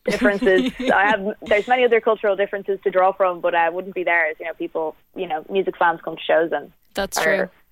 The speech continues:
Speaker 2: And they're
Speaker 1: you know, a lot,
Speaker 2: similar.
Speaker 1: a lot of, met lots of really nice people.
Speaker 2: That's good. And that's a good sign as well, 'cause obviously then you, you,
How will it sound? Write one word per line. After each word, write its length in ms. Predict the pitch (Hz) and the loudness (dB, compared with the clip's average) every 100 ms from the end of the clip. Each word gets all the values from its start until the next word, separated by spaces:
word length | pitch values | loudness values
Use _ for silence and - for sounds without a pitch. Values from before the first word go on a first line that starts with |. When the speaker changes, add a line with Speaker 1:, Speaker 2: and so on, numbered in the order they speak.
| _ | _
Speaker 2:
And 160 | 254 202 | -8 -2
they're 80 | 190 | 2
Speaker 1:
you 60 | |
know, 120 | 170 | 4
a 20 | 196 | 6
lot, 100 | 208 | 4
Speaker 2:
similar. 180 | 196 196 | 2 2
Speaker 1:
a 40 | |
lot 140 | 214 | 4
of, 100 | 208 - _ | 2 -2 _
met 220 | 208 214 196 | -4 -2 0
lots 200 | 185 185 | -2 -4
of 120 | 170 | -8
really 180 | 170 160 | -10 -12
nice 160 | 151 - | -14 -12
people. 280 | - 147 - _ _ | -10 -10 -12 _ _
Speaker 2:
That's 220 | 247 247 | -12 -10
good. 420 | - 220 175 160 - - - | -6 -4 -4 -6 -10 -10 -4
And 120 | 233 | -2
that's 180 | 254 262 | 0 -2
a 60 | |
good 320 | 202 240 202 - | -2 -2 -2 -2
sign 240 | 214 190 | -2 -2
as 100 | 185 | -4
well, 160 | 190 185 | -4 -4
'cause 160 | 202 | -2
obviously 320 | 202 180 - 190 | -4 -2 -4 -2
then 380 | 185 180 - 190 | -2 -4 -6 -6
you, 240 | 185 - | -6 -8
you, 200 | 170 170 | -12 -16